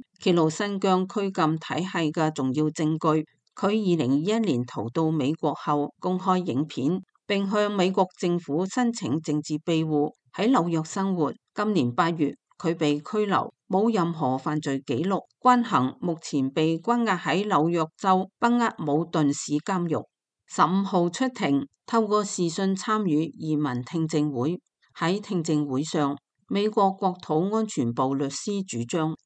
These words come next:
根據所謂安全第三國協議，可將關幸遣送到烏干達，並要求佢喺當地重新申請庇護。關幸嘅律師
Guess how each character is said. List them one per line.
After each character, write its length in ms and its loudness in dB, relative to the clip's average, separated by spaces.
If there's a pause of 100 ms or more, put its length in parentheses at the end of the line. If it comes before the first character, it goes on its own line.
(100)
根 220 2
據 200 2
所 200 0
謂 340 2
安 120 0
全 320 -4
第 160 -4
三 320 -2
國 220 2
協 200 2
議， 300 -2 (420)
可 160 2
將 380 0
關 160 2 (100)
幸 220 -6 (240)
遣 100 -2
送 240 -2
到 140 2
烏 280 -2
干 220 0
達， 180 -4 (480)
並 260 0
要 160 4
求 280 0
佢 240 0
喺 320 0
當 240 -2
地 220 0
重 240 -6
新 200 -4
申 280 -2
請 260 -2
庇 240 2
護。 240 0 (240)
關 260 6
幸 220 -2
嘅 120 0
律 100 0
師 460 -4